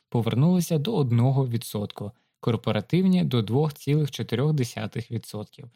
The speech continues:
порівняно із чотирма з половиною відсотками і п'ятью відсотками, які раніше вважали нормальною дохідністю. Старожилам з Уолл-стріт довелося неодноразово на власні очі переконатися у справедливості закону Ньютона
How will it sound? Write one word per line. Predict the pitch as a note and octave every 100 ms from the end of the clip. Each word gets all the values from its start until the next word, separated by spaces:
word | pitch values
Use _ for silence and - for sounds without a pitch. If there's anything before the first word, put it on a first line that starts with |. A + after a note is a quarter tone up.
| _ _ -
порівняно | B2+ G3 F3 C#3 B2 -
із | B2+ A#2 _ _ _
чотирма | - A#2+ B2 B2 A#2 -
з | -
половиною | A#2+ G#2 A2+ F3+ F3
відсотками | D3+ C3+ C#3 B2+ - B2
і | F#3
п'ятью | F3 A2+ - A#2
відсотками, | - A#2+ - G#2+ G2+ - G#2 G#2 - _ B2
які | C3 F#3+
раніше | B2 C#3+ E3+ C3+
вважали | A2 G#2 B2 C#3+ B2+
нормальною | A2+ G2 G#2+ D3+ E3 E3
дохідністю. | C3 A#2 - A#2 B2+ A#2+ - - - _ _ _ _
Старожилам | - A#2 A#2+ G3+ G#3+ D#3+
з | A2
Уолл-стріт | G#2+ G#2 - D3+ G3+
довелося | C3 A2 A2 F3 E3+ B2
неодноразово | D#3+ F3+ A#2+ A2+ G#2+ A2 E3 A#2+
на | A2
власні | A2+ E3+ - A#2+
очі | D3+ -
переконатися | G#2+ G#2 G2 G2+ C3 F3 C#3+ -
у | B2
справедливості | - F#3+ E3+ A2+ A2 C3+ B2 -
закону | G#2 G#2 C#3+ A#2+ G#2
Ньютона | G2+ F#2+ D3+ F#3+ F3+